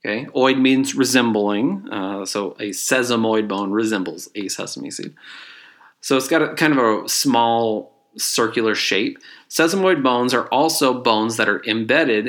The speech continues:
inside of tendons. So this bone is going to be in a tendon. Okay. So which bone do you think is going to be smaller,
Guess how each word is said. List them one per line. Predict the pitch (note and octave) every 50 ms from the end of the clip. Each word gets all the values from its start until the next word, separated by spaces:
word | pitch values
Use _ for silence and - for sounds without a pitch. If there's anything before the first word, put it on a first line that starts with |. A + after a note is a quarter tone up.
| - -
inside | A2+ A2 A2 A2+ G#2+ - - - F#2+ G2 G2 F#2+
of | F#2+ F#2 -
tendons. | - - - - D3+ C#3+ A2+ G2+ - - - - - - -
So | - - A2
this | C3+ G3+ -
bone | - C4 C4+ B3+
is | A3 -
going | G3 E3+ E3
to | D3
be | D3 E3 D#3+ - - _
in | - C#3+ D3 D3 C#3+ C#3+ - -
a | B2+ B2+ B2 A#2 -
tendon. | - - - A#3+ A#3+ G#3+ D#3+ - - - - - - _ _ _ _ _ _ _ _ _ _ _ _ _ _ -
Okay. | F#2+ E2 F#2 C3 D3 - _ _ _ _ _ _ _ _ _ _ _ _ _ _ _ _ _ _ _ _ _ _ _ _ _ _ _ _ _ _ _ _ _ _ _ _ _ _ _ _ _ _ _ _ _ _ _ _ _ _ _ _ _ _ _ _ _
So | - - - B2 A#2
which | A#2 A#2+ D3+ A3+ D#4 - F3+ E3 D3+
bone | D3 D#3+ D3 C3 A#2 G#2+ G#2 G#2 G#2+ A#2+ D#3+ G3 G3 - _ _ _ _ _ _ _ _ _ _ _ _ _ _ _ _ _ _ _ _ _ _ _ _ _ _ _ _ _ -
do | - A#2
you | A2+ C#3 G3+ B3+
think | B3 - - B2 G#2 G2+ G2 G#2+ A#2+ - - - _ -
is | - A2+ A2 -
going | - A#2 A2+ A2+ A2
to | A2 - A2+
be | A2 G#2 F#2+
smaller, | F#2 - - - - - - A2+ G#2 G2+ F#2+ F#2+ G2 G2+ A2 C3 F#3 A3+ A3 G#3+ -